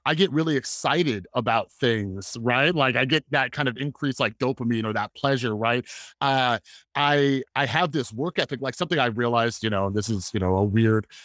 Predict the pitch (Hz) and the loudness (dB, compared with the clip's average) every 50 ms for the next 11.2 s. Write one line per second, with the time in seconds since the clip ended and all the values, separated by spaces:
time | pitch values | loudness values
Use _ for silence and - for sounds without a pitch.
0 | - _ - - 160 160 156 139 123 117 110 - _ _ _ _ _ _ _ - | -20 _ -6 -2 0 0 0 2 0 -2 -2 -4 _ _ _ _ _ _ _ -20
1 | - - _ _ _ _ _ _ _ - 147 160 160 160 - - 143 135 135 135 | -20 -20 _ _ _ _ _ _ _ -6 -2 0 0 0 0 0 0 2 2 2
2 | 127 127 120 120 117 113 104 107 123 131 147 143 120 110 - - - 160 185 190 | 2 0 0 0 0 -2 -2 -2 0 2 2 0 0 -4 -6 -2 0 0 0 0
3 | - - 131 107 104 - - - - _ - 160 135 117 135 147 131 120 147 196 | 0 0 0 0 0 -2 -8 -20 -10 _ -2 -2 0 2 2 2 2 4 4 4
4 | 240 247 170 113 113 110 - 123 104 98 135 165 156 120 107 - - 165 196 240 | 4 4 4 2 2 2 0 -2 -2 -2 0 0 0 0 -2 0 0 0 2 2
5 | 190 220 196 143 120 101 107 107 123 139 123 131 135 147 156 165 175 - - - | 2 2 2 2 2 -2 -2 -4 -4 -4 -4 -2 -2 0 0 -2 -2 -4 -4 -4
6 | 131 113 107 98 92 90 _ _ _ _ _ _ _ _ - 127 131 131 123 110 | -2 0 0 -2 -4 -6 _ _ _ _ _ _ _ _ 2 2 4 4 4 2
7 | 98 - 98 101 104 110 123 139 151 - - 147 120 107 95 90 117 113 - - | 0 -2 -2 0 2 2 2 0 0 -4 -6 -4 -2 -2 -2 0 -2 -2 -2 0
8 | 110 107 113 120 - 143 131 180 185 196 233 240 226 - - - - - - 151 | 0 0 0 2 2 2 4 6 6 8 6 4 2 -2 -10 -20 -12 -8 -6 -4
9 | 143 156 185 220 - 254 240 220 - 156 110 101 - - - - - - 233 240 | -2 0 0 0 2 0 0 0 0 0 -2 -2 -4 -6 -6 -6 -4 -4 -4 -4
10 | - - 226 175 - 170 175 151 127 147 180 190 - 160 135 120 - - 127 117 | -4 -4 -2 0 0 0 0 0 0 0 -2 0 0 0 0 0 0 -2 -2 -2
11 | 113 110 - | -2 -4 -8